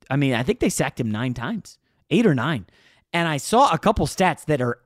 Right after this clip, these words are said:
absolutely staggering. Okay, number one, I, I, di-, I mean, I knew the offensive line was bad, but the New Orleans Saints in the fourth quarter were down to their eighth tackle on the depth chart. Eighth. They had a stat that the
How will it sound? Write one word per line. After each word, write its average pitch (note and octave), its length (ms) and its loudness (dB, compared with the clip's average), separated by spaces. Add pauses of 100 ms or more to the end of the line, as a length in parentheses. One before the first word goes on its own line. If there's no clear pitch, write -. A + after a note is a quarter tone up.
absolutely D#3 720 0
staggering. G#2+ 520 -4
Okay, C#3+ 280 -4
number A#3 260 0
one, C#3+ 240 0 (1400)
I, F3+ 180 2
I, F#3+ 60 2
di-, D#3+ 180 -2
I A#3+ 80 4
mean, A#3+ 160 4
I A3+ 80 4
knew C#4+ 160 8
the C4+ 80 6
offensive F#3+ 340 2
line D3+ 180 0
was D3+ 100 -4
bad, D#3+ 340 -2 (320)
but F#3 180 2
the E3 240 0
New F3 200 4
Orleans C4+ 340 4
Saints G3 220 0
in E3 60 -4
the D#3+ 60 0
fourth F3+ 220 -2
quarter D3+ 280 2 (220)
were E3+ 200 4
down G#3 420 2
to G3 160 4
their D#3+ 240 2 (260)
eighth - 560 0 (300)
tackle G#3+ 680 2 (320)
on G#3+ 160 6
the A3 80 4
depth D#3+ 300 4
chart. G#2+ 320 -4 (580)
Eighth. E4 500 0 (1000)
They A3 120 4
had C#4 120 4
a G#3+ 60 0
stat A#3+ 260 0
that F#3+ 140 -6
the C#3+ 120 -2